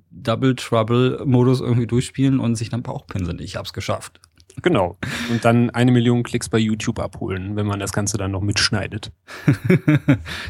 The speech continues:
Speaker 1: Ja, genau, äh, Pick It or Didn't Happen. Zählt ja auch bei, bei Walkthroughs. Und, ähm, also, aber interessant würde das für die Leute sein, die nur die Konsole, also in Anführungsstrichen nur die Konsolenversion damals gespielt haben,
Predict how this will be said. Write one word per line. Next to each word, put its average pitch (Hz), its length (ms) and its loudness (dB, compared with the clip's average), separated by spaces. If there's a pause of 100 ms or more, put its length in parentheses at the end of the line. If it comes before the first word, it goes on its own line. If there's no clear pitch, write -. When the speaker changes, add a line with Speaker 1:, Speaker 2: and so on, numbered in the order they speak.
Speaker 1:
Ja, 113 60 -4
genau, 131 260 4
äh, 98 140 2
Pick 127 180 0
It 135 100 -4
or 113 100 0
Didn't 107 280 -4
Happen. 82 220 -2 (520)
Zählt - 220 -6
ja 117 80 -4
auch - 120 -6
bei, 90 300 -2
bei 90 400 -2
Walkthroughs. 95 480 -2 (320)
Und, 107 400 2
ähm, 101 260 2 (220)
also, 113 220 2 (100)
aber 117 320 2
interessant 123 420 2
würde 143 200 -2
das 131 140 2
für 131 120 -2
die 117 80 0
Leute 120 200 2
sein, 110 240 2
die 107 120 0
nur 104 100 -2
die 101 60 -4
Konsole, 101 360 0
also 92 140 -2
in 90 80 -2
Anführungsstrichen 104 560 -6
nur 101 80 -2
die 98 80 -4
Konsolenversion 143 920 0
damals 123 320 0
gespielt - 360 -2
haben, 123 240 0